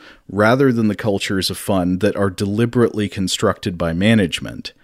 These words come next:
But there's a twist to even this.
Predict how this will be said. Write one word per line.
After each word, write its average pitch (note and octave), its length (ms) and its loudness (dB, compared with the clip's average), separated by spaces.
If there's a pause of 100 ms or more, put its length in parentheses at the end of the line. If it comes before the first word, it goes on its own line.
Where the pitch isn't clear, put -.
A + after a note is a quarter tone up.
(280)
But C3+ 140 4
there's D3+ 200 4
a D#3 80 4
twist G3+ 520 4 (180)
to D3+ 180 2
even C#3 360 4
this. - 460 2